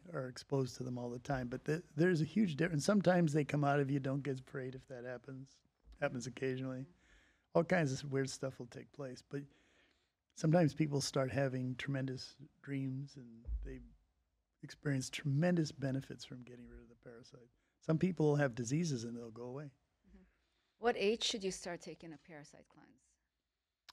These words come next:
Speaker 1: Well, I give it to pregnant women so that they're, them and their babies are born without parasites, but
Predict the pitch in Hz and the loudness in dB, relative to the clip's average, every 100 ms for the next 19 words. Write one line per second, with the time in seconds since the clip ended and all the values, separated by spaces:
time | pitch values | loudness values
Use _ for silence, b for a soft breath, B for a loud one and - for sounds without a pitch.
0 | - 143 156 185 180 170 - 135 151 160 | 0 4 6 6 4 4 2 0 2 4
1 | 147 131 131 131 131 - _ - 127 120 | 4 2 2 0 -2 -6 _ -14 -12 -10
2 | 123 117 127 127 127 _ 123 139 143 131 | -12 -12 -12 -12 -16 _ -10 -4 -2 -4
3 | 117 131 131 120 113 107 113 113 110 107 | -2 0 0 -2 -4 -4 -4 -4 -8 -10
4 | 107 104 - 113 - 120 - - - | -14 -16 -20 -20 -20 -20 -20 -18 -12